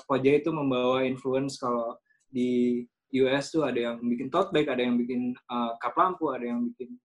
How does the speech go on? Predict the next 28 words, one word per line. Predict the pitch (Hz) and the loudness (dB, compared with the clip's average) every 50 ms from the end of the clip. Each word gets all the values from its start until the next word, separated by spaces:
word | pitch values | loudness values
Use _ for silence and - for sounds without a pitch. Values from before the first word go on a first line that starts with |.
| _ _ _ _ _ | _ _ _ _ _
A, | - 143 151 151 | -2 -2 -2 0
B, | 151 156 156 151 | 0 0 0 0
C, | - - 156 156 | 0 -2 -2 -2
D. | 151 151 156 151 - _ _ _ _ _ _ _ _ _ _ _ | -2 -2 -4 -6 -8 _ _ _ _ _ _ _ _ _ _ _
Ya | _ 135 131 | _ -4 -2
kalau, | 131 143 139 139 139 135 - - _ _ _ _ _ _ | 0 2 2 2 0 -2 -4 -10 _ _ _ _ _ _
eh, | 147 143 143 139 | -4 -2 -2 -2
far | 135 - 147 139 - | -2 0 0 0 0
sendiri | - 160 151 143 156 190 214 | 0 -4 -2 0 0 2 2
ada, | 170 131 131 123 123 - - - _ _ - - _ _ | 0 0 -2 -4 -4 -6 -10 -16 _ _ -20 -20 _ _
ada | - 135 135 135 127 123 123 120 120 123 127 131 - | -6 -4 -4 -2 -2 -2 -2 -4 -4 -6 -8 -10 -12
kayak | - 139 127 127 127 - - _ _ _ _ _ _ _ _ _ _ _ _ _ _ _ _ _ _ _ _ _ _ | -10 -8 -8 -8 -10 -12 -16 _ _ _ _ _ _ _ _ _ _ _ _ _ _ _ _ _ _ _ _ _ _
ide, | - 156 156 151 151 147 151 180 - - | -4 -2 0 2 4 6 6 4 2 -2
keidean | - 170 170 160 151 147 135 139 139 139 147 160 190 175 | -4 0 2 2 4 6 6 6 6 4 2 2 0 -2
nggak | 143 120 117 | -2 -4 -4
sih | 120 - 156 151 151 | -6 -6 -10 -12 -10
pengen | - 143 135 131 131 131 131 | -8 -8 -6 -4 -4 -4 -4
bikin, | 120 113 - 135 135 139 | -4 -4 -4 -4 -4 -4
"Ah, | 165 175 | -8 -8
gue | 185 165 156 | -4 -4 -4
pengen, | 185 175 156 151 147 143 143 143 143 143 - _ _ _ _ | -4 -4 -6 -8 -8 -10 -10 -12 -16 -20 -20 _ _ _ _
eh, | 143 139 139 135 139 139 - _ _ _ - _ _ _ | -8 -6 -6 -6 -8 -10 -14 _ _ _ -20 _ _ _
collection | - 156 151 151 151 - - 180 170 165 | 0 2 2 2 0 -2 -4 -2 -2 -2
series, | 151 - - 165 160 151 156 165 165 165 - - - - - - - - - _ _ _ _ | -2 -2 -2 0 0 2 4 2 2 2 0 -4 -8 -10 -14 -16 -20 -20 -20 _ _ _ _
eh, | - 147 143 139 135 | -6 -6 -4 -4 -6
handle | 131 - 151 147 147 151 151 156 165 185 196 185 160 | -4 -2 -2 0 0 2 4 6 8 8 8 8 6
atau | 143 131 131 131 131 - 143 139 135 131 135 131 127 - - - | 4 4 0 -2 -2 -2 0 0 2 2 0 -2 -4 -6 -8 -2
apa, | 139 139 139 - - 180 180 180 165 151 - | -2 -2 -2 0 2 2 4 4 2 0 -4